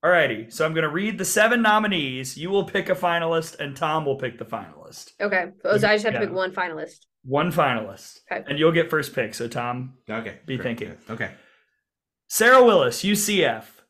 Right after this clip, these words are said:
Speaker 1: Ten innings pitched, seven hits, two runs, both earned, two walks, and seven Ks at the plate. Two for three with two R B Is, a homer, a walk, and two runs scored as U C F swept Memphis. Sorry, Steph,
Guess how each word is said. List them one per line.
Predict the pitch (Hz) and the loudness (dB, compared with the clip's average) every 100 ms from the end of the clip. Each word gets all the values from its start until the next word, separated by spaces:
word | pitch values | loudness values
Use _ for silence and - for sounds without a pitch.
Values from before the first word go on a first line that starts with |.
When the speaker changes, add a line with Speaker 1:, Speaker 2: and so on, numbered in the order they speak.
| - | -4
Speaker 1:
Ten | 208 220 | 2 2
innings | 202 185 147 | 2 -2 -6
pitched, | - 196 185 - - | -4 -4 -4 -8 -14
seven | - 202 214 202 | -4 0 2 2
hits, | 185 175 - | 0 -2 -6
two | - 226 | -4 0
runs, | 208 165 156 147 | 2 0 -2 -8
both | 127 170 175 | -2 0 0
earned, | 165 143 139 135 | -4 -4 -6 -8
two | 185 | -8
walks, | 165 165 160 156 | 0 0 0 -4
and | 135 | -8
seven | 135 165 139 117 | -2 -2 -2 -4
Ks | 165 170 165 165 - | 0 0 0 -4 -4
at | 175 | -6
the | - | -6
plate. | - 165 165 165 _ _ - | -2 0 0 -4 _ _ -8
Two | 202 | -6
for | 208 185 | 0 -2
three | 170 170 170 | 0 2 4
with | 143 135 | 2 0
two | 190 175 | -2 2
R | 160 | 2
B | 156 151 | 0 0
Is, | 143 143 139 | 2 2 -2
a | - 123 | -6 -6
homer, | 156 160 156 151 143 - _ | -4 -4 -2 -4 -6 -16 _
a | 139 | -2
walk, | 135 139 139 135 - | 2 4 4 0 -6
and | 135 117 | -8 -8
two | - 170 | -2 -2
runs | 156 143 131 127 | 0 0 0 -4
scored | - 151 143 139 135 135 _ _ - | -4 -2 2 2 0 -12 _ _ -4
as | 139 135 131 127 127 - - _ | 0 2 2 0 -4 -10 -14 _
U | 135 | -8
C | 131 143 127 | -6 -2 0
F | 123 120 - _ _ | 0 -2 -10 _ _
swept | - 135 120 - - _ | -8 -4 -4 -6 -18 _
Memphis. | 127 120 117 117 117 - - | -4 -4 -2 -2 -4 -8 -10
Sorry, | - 120 113 | -4 -4 -4
Steph, | 110 123 113 110 | -6 -4 -4 -6